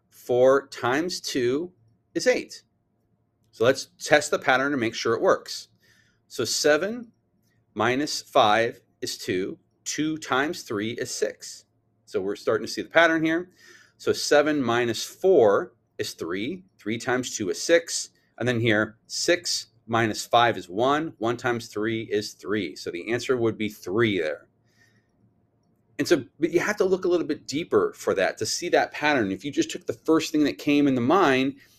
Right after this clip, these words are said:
it might not match up with this one right here. And so patterns are, are trying to recognize and predict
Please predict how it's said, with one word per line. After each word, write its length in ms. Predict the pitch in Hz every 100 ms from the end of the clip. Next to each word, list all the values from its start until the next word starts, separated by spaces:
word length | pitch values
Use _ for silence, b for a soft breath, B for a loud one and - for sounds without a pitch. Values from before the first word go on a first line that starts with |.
| b
it 120 | - -
might 200 | 165 165
not 200 | 170 -
match 240 | 139 123
up 120 | 123
with 160 | 120 -
this 180 | 113 123
one 100 | 107
right 200 | 101 92
here. 260 | 80 - _ _ _ _ _ _ _
And 60 | 175
so 140 | 170
patterns 480 | 156 - 254 302 226
are, 120 | 151 - - 151 - -
are 260 | 123 135
trying 340 | 131 - 185 226
to 160 | - 147
recognize 800 | 135 143 151 135 135 135 135 -
and 120 | 117
predict 540 | 107 - 127 151 -